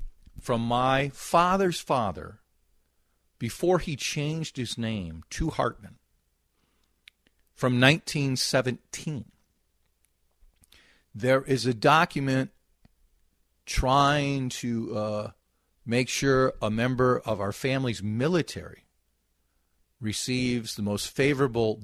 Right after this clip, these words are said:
discharge from nineteen nineteen. These documents just never end. And I'm trying to chuckle a little bit 'cause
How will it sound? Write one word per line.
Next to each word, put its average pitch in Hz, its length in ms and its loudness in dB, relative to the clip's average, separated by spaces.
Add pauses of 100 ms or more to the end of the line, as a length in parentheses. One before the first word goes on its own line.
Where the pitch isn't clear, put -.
discharge 98 880 -2 (560)
from 123 320 -2
nineteen 135 960 -2 (420)
nineteen. 127 680 -6 (1120)
These 147 220 -6
documents 165 680 0 (400)
just - 680 -4 (420)
never 127 420 2
end. 85 400 -4
And 117 600 -2 (1500)
I'm 123 100 -6
trying 208 220 8
to 143 40 2
chuckle 156 300 2
a - 20 -2
little 107 120 0
bit 101 160 -4
'cause - 340 -4